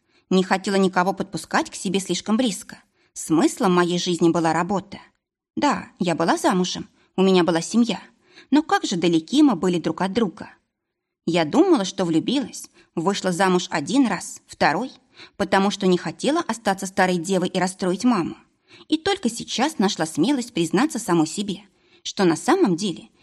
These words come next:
не хотела этого всего, а мужчины были не моими. И детей они не смогли мне дать, потому что в глубине души я тоже этого не хотела и опасалась. Захотела только в сорок –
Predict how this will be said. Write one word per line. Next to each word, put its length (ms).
не 160
хотела 460
этого 340
всего, 420
а 100
мужчины 500
были 320
не 140
моими. 560
И 80
детей 460
они 180
не 80
смогли 380
мне 160
дать, 340
потому 320
что 160
в 60
глубине 380
души 380
я 160
тоже 300
этого 320
не 120
хотела 440
и 120
опасалась. 800
Захотела 640
только 280
в 40
сорок – 460